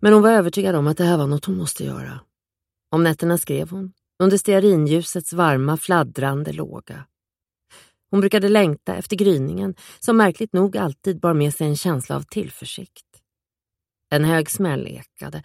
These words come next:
och fick henne att rycka till. Rösterna där utanför skvallrade om att de hade hittat henne. Hon var snabbt på fötter. Träet skar in i huden när hon kämpade med att få upp det förbommade fönstret. Hennes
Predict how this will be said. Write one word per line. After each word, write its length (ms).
och 180
fick 140
henne 140
att 100
rycka 200
till. 280
Rösterna 420
där 100
utanför 420
skvallrade 460
om 120
att 100
de 80
hade 140
hittat 380
henne. 260
Hon 100
var 80
snabbt 380
på 80
fötter. 520
Träet 360
skar 320
in 220
i 60
huden 460
när 100
hon 120
kämpade 560
med 120
att 100
få 80
upp 320
det 80
förbommade 960
fönstret. 720
Hennes 300